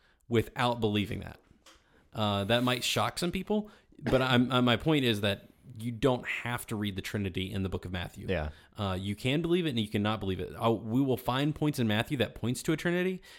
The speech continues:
Speaker 1: but we also have points here where it says authority, not necessarily abi-,
Speaker 2: Right.
Speaker 1: uh, ability.
Speaker 2: And, like,
Speaker 1: Um,
Speaker 2: "That's one of my powers, y'all." It's just like,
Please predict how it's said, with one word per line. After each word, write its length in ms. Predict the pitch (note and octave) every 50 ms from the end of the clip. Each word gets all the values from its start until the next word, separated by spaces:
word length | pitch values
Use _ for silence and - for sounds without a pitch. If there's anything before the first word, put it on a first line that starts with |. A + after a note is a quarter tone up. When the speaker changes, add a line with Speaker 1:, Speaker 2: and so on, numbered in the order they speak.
| - -
Speaker 1:
but 80 | - A#2
we 100 | A#2+ A#2
also 240 | A#2 A#2+ - B2
have 140 | A2+ A2 -
points 300 | - A#2 A2+ A2 G2+ -
here 460 | - - - F#3 E3 B2+ A2 G2 G2 - - - -
where 440 | C3 G2+ G#2+ G#2+ G#2 G2+ G2 G2+ - -
it 140 | - - -
says 180 | - A2+ F#2+
authority, 640 | - - - - - D3 D3 C#3 A#2+ G#2 F#2+ F2 F#2 -
not 360 | G#2 G2+ G2 G2 F#2 - - _ _ -
necessarily 520 | - A2 G#2+ - G#2 G#2 G2+ F#2+ F#2 G2
abi-, 160 | G2 G2 G#2+ A2
Speaker 2:
Right. 180 | - F2 A2 G#2+
Speaker 1:
uh, 80 | G#2+ G#2+ -
ability. 460 | A2+ G2+ A#2 A2 G#2 F#2+ - F#2+ - - - - _ - - - _ _ _ _ _ _ -
Speaker 2:
And, 180 | - A2+ A2 A2
like, 160 | G2+ F#2 F#2
Speaker 1:
Um, 120 | G2+ G#2+ - _ _ _ _ _ -
Speaker 2:
"That's 180 | - D3+ - -
one 80 | D3+ D3
of 60 | C#3+
my 100 | C#3+ C3+
powers, 480 | - - D3 C3+ C3+ C3 A#2 A2 G2+
y'all." 360 | G#2+ G#2+ A2 A2 A2+ A2 A2+ G#2+
It's 120 | G#2 -
just 220 | - - - - -
like, 340 | E2 D2+ - - - -